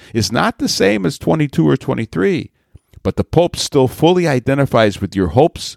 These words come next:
and aspirations. Although I have lived through much darkness," he said, "under harsh totalitarian regimes,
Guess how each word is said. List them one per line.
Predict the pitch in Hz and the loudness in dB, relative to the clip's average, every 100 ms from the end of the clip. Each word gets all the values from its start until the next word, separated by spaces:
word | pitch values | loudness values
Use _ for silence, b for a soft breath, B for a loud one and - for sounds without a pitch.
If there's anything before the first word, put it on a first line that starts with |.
| - | -12
and | 92 | -6
aspirations. | 87 101 - 78 87 95 - - - _ b b b b | -6 -6 -6 -2 0 -2 -6 -18 -20 _ b b b b
Although | 107 107 107 104 | 2 4 4 4
I | 127 147 | 2 0
have | 143 113 - | 0 0 -2
lived | 101 120 185 202 - | 0 2 4 2 -2
through | - 101 | -6 -4
much | 87 98 170 - - | -4 -2 -4 -6 -2
darkness," | 92 98 - - - - | 0 0 -4 -14 -14 -14
he | |
said, | - - - - | -12 -12 -14 -4
"under | 104 101 82 | 2 2 2
harsh | 120 160 170 - | 2 0 0 -8
totalitarian | - - - 101 98 - 107 101 98 | -8 -4 2 2 2 2 2 2 0
regimes, | 85 82 80 107 180 247 208 | -2 -4 0 0 -2 -4 -8